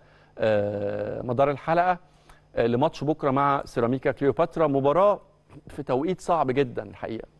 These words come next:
توقيت، آه، توقيت، آه، مطالب فيه إنك أنت واحد تحافظ على،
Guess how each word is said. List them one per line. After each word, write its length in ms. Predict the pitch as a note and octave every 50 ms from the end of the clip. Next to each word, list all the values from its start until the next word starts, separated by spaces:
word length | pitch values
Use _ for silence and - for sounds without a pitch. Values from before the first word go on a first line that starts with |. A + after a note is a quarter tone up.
| _ _ -
توقيت، 480 | - A#2 - - D3 D#3+ D3+ - - - -
آه، 320 | A#2 A#2+ A#2+ - C#3+ C3 - _ _ _ _ _ _ - - - - _ _ _ _ - _ _ _ -
توقيت، 480 | C3 A#2+ B2 C3+ D#3 E3+ E3 - - -
آه، 1400 | D3 C3 A#2+ A#2 A#2 A2+ A2+ A2+ A2+ A2 A2 A2 A2 G#2+ G#2 - - C2 C2 C2 C2 C2+ C2+ C2+ C2+ C2+ C2 C2+
مطالب 680 | C2+ C2+ - A#2 A2+ A2+ A#2+ - - D#3 E3+ E3+ D3+
فيه 380 | - - - D#3+ F3 E3+ D#3+ D3+
إنك 240 | C3+ B2 A#2 - C#3+
أنت 680 | D#3+ F3 D#3+ - D3 C3+ B2 A#2+ A2+ A#2 A2 G#2+ - - - _ _ _ _ _ - -
واحد 360 | B2+ C3+ D#3+ E3+ - C#3 A#2
تحافظ 440 | - - A#2 - D3+ D3+ D3+ B2+ B2+
على، 340 | A#2 A#2+ C3 C3+ C3 A2+